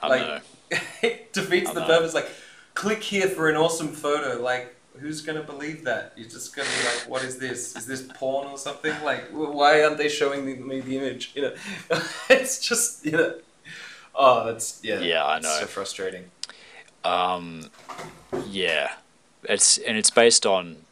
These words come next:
Speaker 1: how Reddit just seems to work. Like, you have a choice of different types of posts. You've got, you've got a link, you've got a text post, or you've got an image slash video
Speaker 2: Okay, what if
Speaker 1: post.
Speaker 2: you created
Speaker 1: That's it.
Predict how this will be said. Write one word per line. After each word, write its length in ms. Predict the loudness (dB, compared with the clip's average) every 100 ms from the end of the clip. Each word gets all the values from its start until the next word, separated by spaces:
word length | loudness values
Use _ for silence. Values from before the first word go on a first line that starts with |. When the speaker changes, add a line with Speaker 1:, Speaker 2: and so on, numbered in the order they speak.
| _ _ -10
Speaker 1:
how 400 | -4 -2 -2 -6 _ -14
Reddit 320 | -10 -8 -8 -8
just 280 | -4 0 0
seems 300 | -2 -4 -8
to 80 | -10
work. 460 | -14 -14 -14 -12
Like, 160 | -10 -8
you 80 | -2
have 180 | -2
a 40 | -2
choice 400 | -4 -2 -4 -6
of 100 | -6
different 320 | -10 -12 -10
types 260 | -10 -6 -8
of 80 | -8
posts. 580 | -16 -12 -6 -4 -4 -6 -10 -20 -20 -14
You've 400 | -12 -12 -14 -8
got, 500 | -6 -6 -6 -6 -8 -10 _ _ _ -18
you've 120 | -10
got 180 | -10 -10
a 80 | -8
link, 380 | -4 -4 -6 -12 _ -16
you've 140 | -10
got 160 | -8 -8
a 40 |
text 480 | -2 -2 0 -2 0
post, 420 | 4 4 4 0 -2
or 80 | -8
you've 160 | -6
got 220 | -4 -6 -6
an 100 | -12 -4
image 400 | -4 -2 -2 -2
slash 540 | 0 -2 0 -2 -2 -2 -6
video 140 | -2 0
Speaker 2:
Okay, 300 | 2 0 -2 -18 -8
what 280 | 0 2
if 60 | 2
Speaker 1:
post. 180 | 0 -2
Speaker 2:
you 80 | -4
created 580 | -8 -6 0 0 0
Speaker 1:
That's 280 | -2 -2 -2
it. 220 | -4 -10